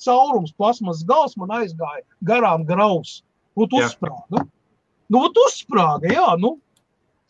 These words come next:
Speaker 1: gadījās. Tāpēc ar,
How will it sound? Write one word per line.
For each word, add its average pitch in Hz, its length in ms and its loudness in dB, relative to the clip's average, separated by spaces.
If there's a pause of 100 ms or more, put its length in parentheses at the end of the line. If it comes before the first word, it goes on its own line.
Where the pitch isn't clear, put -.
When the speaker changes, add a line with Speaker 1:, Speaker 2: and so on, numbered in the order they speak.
(140)
Speaker 1:
gadījās. 185 720 -2 (1400)
Tāpēc 214 340 -2
ar, 196 300 0